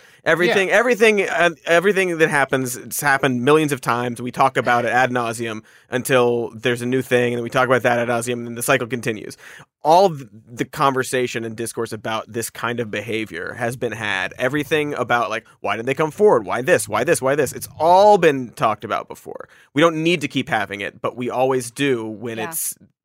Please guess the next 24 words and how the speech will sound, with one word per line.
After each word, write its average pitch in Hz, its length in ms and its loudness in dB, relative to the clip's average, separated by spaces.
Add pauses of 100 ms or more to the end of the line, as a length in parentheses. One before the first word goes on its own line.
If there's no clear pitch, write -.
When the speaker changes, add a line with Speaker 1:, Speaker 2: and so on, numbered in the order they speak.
(140)
Speaker 1:
whoever's 139 580 2
team 131 600 -4 (320)
has 123 320 0
the 123 100 -2
person. - 540 -8 (840)
Speaker 3:
Yeah. 185 320 -6 (280)
I, 262 220 2
Speaker 2:
Yeah. 208 200 0 (1600)
Speaker 3:
I 247 120 -2
see 269 380 -6 (240)
<laughs> 233 260 -16
today, 202 400 -8
uh, - 220 -18 (380)
people 208 220 -14
were 208 120 -8
talking 202 420 -6
about 175 280 -6
all 185 220 -6
of 170 100 -16
this 170 340 -16 (1200)
in 339 100 -8
conju-, 294 260 -10
uh, 285 280 -2
uh, - 40 -14